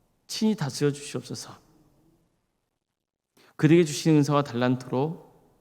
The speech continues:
하나님의 영광을 위해서 살아갈 수 있도록 인도하여 주시옵소서. 어떤 경우에도 악한 유혹에 빠지지 않도록 우리 자녀들을 지켜주시옵소서.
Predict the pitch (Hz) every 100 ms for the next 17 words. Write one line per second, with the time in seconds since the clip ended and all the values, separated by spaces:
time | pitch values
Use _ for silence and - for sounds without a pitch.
0 | _ _ _ - 143 131 120 147 175 165
1 | 147 143 147 139 135 139 127 156 165 -
2 | - _ - 143 135 120 127 127 - -
3 | 107 113 - - - _ _ _ _ _
4 | _ 127 - 156 139 139 135 127 147 156
5 | 156 - - _ 123 - 185 165 156 151
6 | 156 156 143 147 135 120 - 117 - _
7 | _ _ _ - 131 131 117 117 123 127
8 | 147 151 - _ _ - - 202 175 139
9 | - - 110 - -